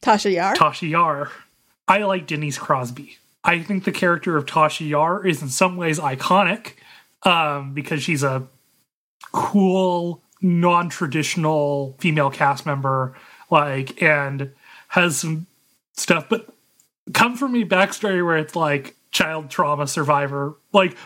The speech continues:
Speaker 2: primary, like, the primary things we know about her is that she's tough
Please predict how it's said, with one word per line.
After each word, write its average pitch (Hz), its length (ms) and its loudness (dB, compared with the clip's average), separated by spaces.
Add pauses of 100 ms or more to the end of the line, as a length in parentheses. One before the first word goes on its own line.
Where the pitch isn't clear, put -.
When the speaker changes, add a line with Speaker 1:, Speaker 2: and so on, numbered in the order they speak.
Speaker 2:
primary, 285 460 0
like, 185 240 0
the 190 80 0
primary 262 440 0
things 196 240 -2
we 196 100 0
know 180 160 4
about 156 220 0
her 151 120 -2
is 143 100 -2
that 156 140 0
she's 131 180 -6
tough 196 320 0